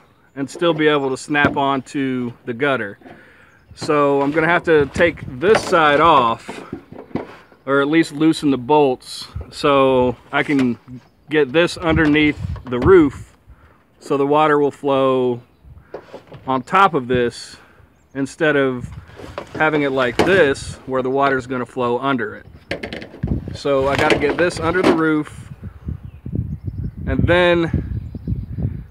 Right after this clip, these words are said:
reinstall this side of the gutter. Now I learned my lesson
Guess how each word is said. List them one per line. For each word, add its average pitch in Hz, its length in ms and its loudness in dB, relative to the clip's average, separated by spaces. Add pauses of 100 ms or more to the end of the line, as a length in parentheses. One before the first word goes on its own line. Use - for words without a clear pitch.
reinstall 147 680 2
this 139 160 -2
side 135 300 0
of 120 60 -6
the 127 60 -4
gutter. 120 380 0
Now 120 180 -2
I 123 100 0
learned 165 520 2
my 135 160 2
lesson 135 720 0